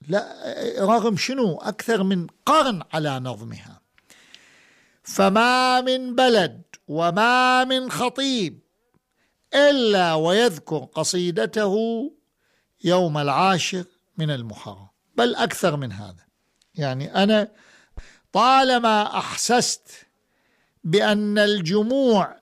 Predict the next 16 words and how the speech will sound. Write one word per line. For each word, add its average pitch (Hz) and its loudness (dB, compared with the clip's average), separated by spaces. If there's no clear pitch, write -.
في 214 -2
يوم 285 4
العاشر 233 2
من 208 -4
المحرم 196 0
إذا 208 4
الخطيب 202 -2
ما 294 2
ذكر 262 0
هذه 226 4
القصيدة 196 -4
تشعر 175 -4
بفراغ. 170 0
إي 143 -10
نعم. 185 0
ولذلك، 202 2